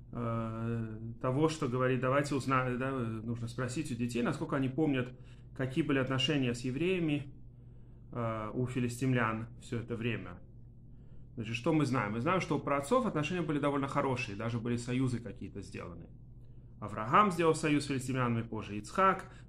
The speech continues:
во время голода находился на их земле, и снова подкрепили они союз. Правда, они его выгнали, потому что он слишком был успешный, но, во всяком случае, какой-то союз у них был. И позже, когда евреи пришли в землю Израиля,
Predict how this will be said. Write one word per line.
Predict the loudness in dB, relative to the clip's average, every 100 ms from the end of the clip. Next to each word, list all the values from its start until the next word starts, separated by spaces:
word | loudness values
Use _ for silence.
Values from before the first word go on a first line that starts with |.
| -8
во |
время | -4 -2 -2
голода | 2 4 6
находился | 4 2 2 2 0 0
на |
их | -2
земле, | 0 0 2 0
и |
снова | 0 -2 -2
подкрепили | -6 -6 -8 -4 -4
они | -2 -6
союз. | -4 -4 -2 -4 -6 -14 -16 -18 -18 -18 -18 -18 -16 -18 -18 -16 -16 -16 -16 -16 -4
Правда, | 4 6 6
они | 6
его | 4 6
выгнали, | 6 6 6 6
потому | 2 0
что | -2 -4
он |
слишком | -4 -4 -2 -2
был | -2 -2
успешный, | -2 -2 -2 -4 -6
но, | -6
во | -6
всяком | -6 -6
случае, | -4 -2 0
какой-то | 0 -2 -2
союз | 0 2 2
у |
них | 2 2
был. | 0 -4 -10 -16 -16 -18 -18 -18 -18 -18 -18 -18 -18 -18 -18 -18 -18 -18 -18 -18 -18 -16 -2
И | 2 4 2 -4 -12 4
позже, | 6 8 8
когда | 8 6
евреи | 6 6 4
пришли | 4 2 2 4 4 2 -6
в | -4
землю | 2 4 4
Израиля, | 4 6 6 8 6 4 0